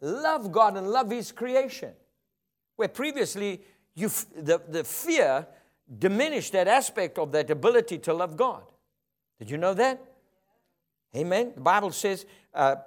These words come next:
"Perfect love casts out fear." Amen. And so we, we understand that, that the source of all our peace is that position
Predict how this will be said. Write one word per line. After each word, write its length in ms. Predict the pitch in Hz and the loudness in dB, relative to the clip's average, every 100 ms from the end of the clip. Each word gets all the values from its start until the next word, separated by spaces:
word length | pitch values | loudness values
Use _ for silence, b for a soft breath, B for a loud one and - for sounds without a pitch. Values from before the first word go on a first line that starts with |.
| - | 2
"Perfect 480 | 202 240 220 131 | 4 4 2 -2
love 380 | 151 180 196 160 | 6 6 6 0
casts 580 | - 220 208 190 - - - | -4 0 0 -2 -10 -14 -2
out 340 | 185 185 - - _ _ _ _ _ _ - | 0 0 -4 -20 _ _ _ _ _ _ -16
fear." 380 | - 277 147 - - _ _ _ _ _ _ _ _ _ _ _ _ _ _ _ _ _ _ _ _ _ - | -6 -2 -2 -2 -18 _ _ _ _ _ _ _ _ _ _ _ _ _ _ _ _ _ _ _ _ _ -8
Amen. 340 | 131 160 220 - - _ _ _ _ _ _ _ _ _ _ - B B B - | -2 -2 -2 -6 -20 _ _ _ _ _ _ _ _ _ _ -20 B B B -6
And 100 | 196 | 2
so 220 | 233 202 | 4 4
we, 340 | 170 226 247 - | 2 0 -2 -2
we 180 | 185 220 | -2 0
understand 640 | 208 202 - - 262 233 | 0 0 0 2 2 4
that, 200 | 180 - | 2 4
that 200 | 165 - B B | 0 0 B B
the 80 | 147 | -4
source 500 | - - 330 311 - | 0 4 6 6 4
of 140 | 180 | 2
all 260 | 196 302 302 | 6 8 8
our 180 | 262 226 | 6 4
peace 520 | - 302 277 151 - | 2 0 0 -2 -4
is 180 | 185 135 | -4 -2
that 240 | 240 233 | -2 0
position 640 | 208 180 320 285 208 160 | 0 0 -2 -2 -4 -6